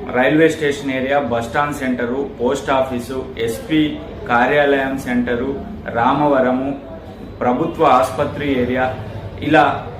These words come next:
ప్రధాన సెంటర్లను ఎంపిక చేసుకొని ప్రజలు రద్దీగా ఉండే ప్రాంతాల్లో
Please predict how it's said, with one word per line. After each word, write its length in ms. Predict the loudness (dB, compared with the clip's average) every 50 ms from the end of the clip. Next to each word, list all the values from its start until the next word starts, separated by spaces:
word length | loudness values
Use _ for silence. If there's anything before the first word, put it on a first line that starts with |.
| -10 -4
ప్రధాన 420 | -2 0 2 4 4 4 4 2 0
సెంటర్లను 840 | -2 -2 -4 -2 0 2 2 2 2 0 0 0 0 -2 -4 -4 -4
ఎంపిక 280 | -2 -2 0 0 0 0
చేసుకొని 760 | -2 -2 -2 -4 -4 -4 -6 -4 -4 -2 -2 -2 -2 -4 -6 -8 -12 -14 -14 -14 -14 -14 -10 -2
ప్రజలు 440 | 0 2 4 6 6 6 6 6 4
రద్దీగా 380 | 4 2 2 2 2 4 6 4
ఉండే 260 | 4 4 2 0 -2
ప్రాంతాల్లో 760 | -2 -2 -2 0 0 0 0 0 0 0 0 0 -2 -2 -4